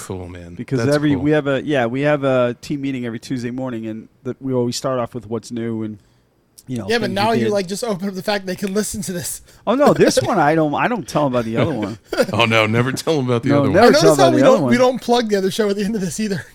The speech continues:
Speaker 2: I don't. I,
Speaker 3: <laughs>
Speaker 2: yeah, exactly. I, uh, I want 'em to all listen to this. I mean, that's how we got Mark Langston to do The Matrix. He started
Speaker 1: That's
Speaker 2: listening
Speaker 1: true.
Speaker 2: to it when he, when I talked about it, and he loves it. He listens every week.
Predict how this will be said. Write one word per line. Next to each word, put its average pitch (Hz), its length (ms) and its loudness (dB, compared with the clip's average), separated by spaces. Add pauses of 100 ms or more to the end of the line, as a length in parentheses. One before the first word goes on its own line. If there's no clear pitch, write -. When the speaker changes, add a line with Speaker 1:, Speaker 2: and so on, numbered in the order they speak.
(140)
Speaker 2:
I 135 140 0
don't. 175 340 0
I, 139 280 0
Speaker 3:
<laughs> - 40 -2
Speaker 2:
yeah, 160 240 4
exactly. 131 600 0
I, 151 460 -2
uh, 160 300 4
I 160 120 2
want 165 260 2
'em 339 60 -10
to - 140 -4
all 117 120 0
listen 113 260 -6
to 127 120 -10
this. 113 220 -8
I 123 40 -4
mean, 131 160 -4
that's 139 220 0
how 156 140 2
we 151 100 -4
got 156 180 0
Mark 160 240 0
Langston 180 420 -6
to 127 40 -8
do 123 100 -8
The 143 120 -10
Matrix. 165 500 -8
He 131 80 -6
started 143 300 2
Speaker 1:
That's 156 80 0
Speaker 2:
listening 190 220 -2
Speaker 1:
true. 156 160 -2
Speaker 2:
to 131 40 0
it - 20 -2
when 127 140 -4
he, 127 80 -4
when 127 180 -6
I 131 60 -2
talked 147 320 -4
about 123 260 0
it, 180 140 -4
and 127 260 -6
he 143 140 -4
loves 151 300 -2
it. 107 100 -2
He 104 100 -6
listens 131 320 -6
every 147 220 -2
week. 254 320 -12